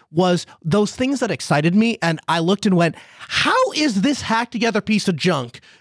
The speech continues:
doing what we paid thousands of dollars over here for this company to do? And this thing does it better. Why is that?" And as more people started to ask that question and go,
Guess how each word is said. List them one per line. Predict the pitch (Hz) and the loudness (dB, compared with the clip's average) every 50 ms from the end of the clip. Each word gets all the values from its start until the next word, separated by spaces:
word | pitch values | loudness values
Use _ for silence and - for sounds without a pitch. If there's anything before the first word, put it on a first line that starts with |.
| _ 151 139 | _ -6 0
doing | - 233 302 311 294 247 208 202 202 196 | 2 2 2 2 2 2 2 0 -2 -4
what | - 165 165 214 185 - | -2 0 0 0 0 2
we | 196 285 381 | 0 0 0
paid | - - - 453 392 196 | 0 -2 -2 0 -2 -2
thousands | - 254 262 320 359 330 269 311 269 214 | 0 0 0 0 0 0 -2 -2 -4 -2
of | 233 180 | -2 -2
dollars | 170 196 240 285 277 233 185 151 143 151 156 143 - - | 0 2 2 2 2 2 0 0 -2 -2 -2 -4 -4 0
over | 240 240 240 208 175 170 | 0 0 2 0 -2 -4
here | 160 - - 302 294 254 | -4 -2 0 0 0 0
for | 208 - 214 | 0 0 -2
this | 214 320 311 - | 0 0 -2 -2
company | - 277 240 214 - 208 180 170 | -2 -2 -2 -2 0 0 2 2
to | 175 | 2
do? | 160 143 151 175 - | 2 2 0 0 0
And | - 190 202 | 0 0 2
this | 359 494 - | 0 0 -2
thing | - 330 311 302 | -4 -6 -4 -2
does | 269 285 269 302 | -2 -2 -2 -2
it | 285 - | -4 -2
better. | 302 277 185 | -2 0 0
Why | 165 175 339 370 392 | 0 0 0 0 0
is | 311 302 330 311 | 2 0 0 0
that?" | - 175 113 101 - - - - - - - - - - - _ _ _ | -2 -4 -4 -4 -6 -12 -14 -12 -12 -12 -14 -14 -16 -18 -20 _ _ _
And | 226 233 220 - | -2 -2 -2 0
as | 214 226 262 247 | 0 0 2 2
more | 185 208 240 277 302 | 2 0 2 0 -2
people | - - 269 - 254 | -2 -4 -6 -4 -4
started | 220 - - 214 202 196 | -4 -2 0 -2 0 -2
to | - 196 | -4 0
ask | - 185 185 170 | 0 0 0 2
that | - 170 156 - | 0 -2 -2 0
question | - 180 170 - - | -2 -2 -2 -2 -4
and | 165 151 | -2 0
go, | 165 165 156 | 0 0 -2